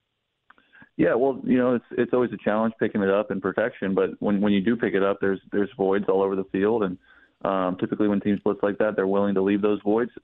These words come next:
banking on getting home, and, um, yeah, they're one of those teams. Sometimes they get home, sometimes they don't, but they're a really good defense and a team that, um,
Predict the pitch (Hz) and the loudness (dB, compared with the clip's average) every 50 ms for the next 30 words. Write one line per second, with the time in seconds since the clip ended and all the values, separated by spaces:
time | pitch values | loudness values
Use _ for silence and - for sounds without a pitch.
0 | _ _ - 113 - - - 95 98 95 - 107 101 98 104 101 101 98 - 107 | _ _ -8 -8 -8 -10 -10 -8 -8 -6 -2 -2 0 0 0 0 -2 -2 -2 0
1 | 101 101 101 98 104 98 104 113 123 120 98 90 - - _ _ - _ _ _ | 0 0 -2 -2 -2 0 0 0 0 0 -2 -4 -6 -10 _ _ -20 _ _ _
2 | _ - 98 95 95 95 95 95 104 139 143 113 104 101 110 110 107 107 101 - | _ -4 -2 -2 0 0 0 0 0 0 2 2 2 2 2 2 2 0 -2 -2
3 | - 113 95 87 - 98 95 95 107 101 101 101 101 101 101 104 113 107 117 113 | -4 -4 -4 -2 -4 -4 -2 -2 -2 -2 -2 -2 -2 -2 0 0 -2 -2 -2 -2
4 | - 101 98 104 101 95 98 95 95 98 107 120 - 101 98 90 - - - 101 | -2 -2 0 -2 0 0 -2 0 0 0 -2 0 0 -2 -2 -2 -4 -4 -2 -2
5 | 98 98 98 101 98 98 98 101 92 101 104 104 - 120 120 117 - 101 98 87 | 0 2 0 0 0 0 0 -2 -2 -2 -4 -2 0 -2 -2 -2 -2 -4 -6 -4
6 | - 101 101 101 98 95 92 - - _ - - - - _ _ - 95 98 98 | -2 0 0 2 2 0 -2 -2 -6 _ -20 -20 -20 -20 _ _ -4 -2 0 0
7 | 95 92 90 90 95 | 0 -2 -2 -4 -6